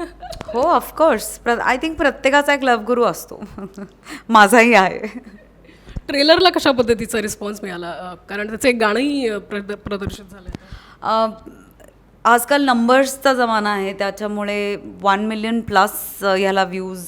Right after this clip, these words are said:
Speaker 1: आहेत, अ, आमच्या ट्रेलरला. आणि लोकांना म्हणजे हे काय आहे, हे काय आहे?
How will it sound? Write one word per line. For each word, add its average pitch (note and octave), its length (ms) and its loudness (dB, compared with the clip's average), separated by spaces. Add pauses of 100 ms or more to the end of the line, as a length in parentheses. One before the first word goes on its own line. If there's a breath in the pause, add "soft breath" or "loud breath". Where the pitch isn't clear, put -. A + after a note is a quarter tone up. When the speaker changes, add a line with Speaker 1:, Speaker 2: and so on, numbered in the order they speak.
Speaker 1:
आहेत, F3 640 -6
अ, - 60 -4
आमच्या E3+ 480 -6
ट्रेलरला. E3 500 -6
आणि E3+ 240 -4
लोकांना F#3 560 -4 (760 loud breath)
म्हणजे B3 280 2
हे D#4 80 2
काय D#4+ 260 4
आहे, B3+ 120 6
हे A#3+ 140 2
काय C#4 280 2
आहे? F#3+ 140 -4